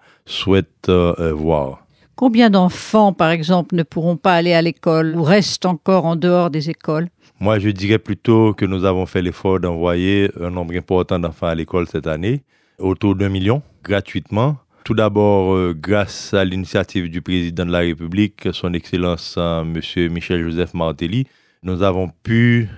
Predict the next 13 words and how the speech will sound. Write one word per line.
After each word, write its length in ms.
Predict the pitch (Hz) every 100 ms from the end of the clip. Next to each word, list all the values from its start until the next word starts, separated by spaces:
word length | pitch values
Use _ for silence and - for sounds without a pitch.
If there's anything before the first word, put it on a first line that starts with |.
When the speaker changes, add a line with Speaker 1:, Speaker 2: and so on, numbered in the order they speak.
| - -
Speaker 1:
aider 380 | 92 85 101
des 100 | 98
familles 580 | 90 92 87 92 104 104 -
à 160 | 90
envoyer 640 | 90 80 90 90 98 101 95
sept 440 | - - - 104
cent 160 | - 98
soixante-douze 640 | - 90 95 92 104 104 92
mille 180 | 92
enfants 260 | 92 82 98
à 80 | 90
l'école 300 | 90 107 101
gratuitement. 640 | 92 - - 78 - 73